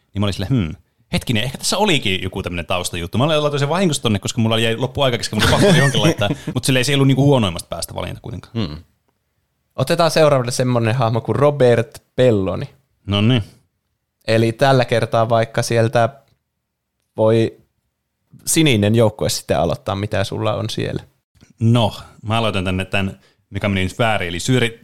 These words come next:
Speaker 1: suoritti ryöstön vartijaksi pukeutuneena. Sitten mulla oli täällä tämmönen pikalaini, kun valitsi saman uran kuin äitinsä.
Speaker 3: Ne molemmat on valitettavasti väärin.
Speaker 1: Joo, niin, niin mä vähän uumoilinkin,
Speaker 2: Oi ei.
Speaker 1: että tässä vähän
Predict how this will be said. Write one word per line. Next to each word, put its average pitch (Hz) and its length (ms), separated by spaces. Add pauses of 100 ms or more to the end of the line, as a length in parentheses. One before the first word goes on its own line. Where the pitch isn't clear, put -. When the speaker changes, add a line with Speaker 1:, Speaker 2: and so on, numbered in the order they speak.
Speaker 1:
suoritti 147 480
ryöstön 117 420
vartijaksi 101 440
pukeutuneena. 95 540 (540)
Sitten 135 400
mulla 117 180
oli 107 360 (280)
täällä 110 340 (580)
tämmönen 101 280
pikalaini, 92 960
kun 101 320
valitsi 143 400
saman 131 360
uran 104 240
kuin 98 180
äitinsä. 92 500 (840)
Speaker 3:
Ne 120 140
molemmat 127 540
on 85 120
valitettavasti 92 720
väärin. 95 260
Speaker 1:
Joo, 98 100
niin, 113 160
niin 135 120
mä 135 100
vähän 127 140
uumoilinkin, 92 580
Speaker 2:
Oi 87 40
ei. 90 60
Speaker 1:
että 92 120
tässä - 280
vähän 87 260